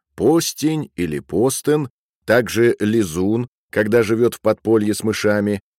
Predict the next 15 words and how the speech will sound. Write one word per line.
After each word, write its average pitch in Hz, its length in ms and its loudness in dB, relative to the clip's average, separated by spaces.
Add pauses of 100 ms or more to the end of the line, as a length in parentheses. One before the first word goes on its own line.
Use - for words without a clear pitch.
(140)
а 90 160 -4
в - 60 -10
Сибири 98 440 -2
суседка, - 840 -4 (720)
принимает 127 480 0
разные 120 460 0
виды. 80 420 -8 (380)
Но 202 220 2
обыкновенно 120 680 -2
это 80 260 -4
плотный, 131 680 0 (260)
не 95 160 -2
очень 117 380 0
рослый 98 400 0
мужичок, 85 600 -2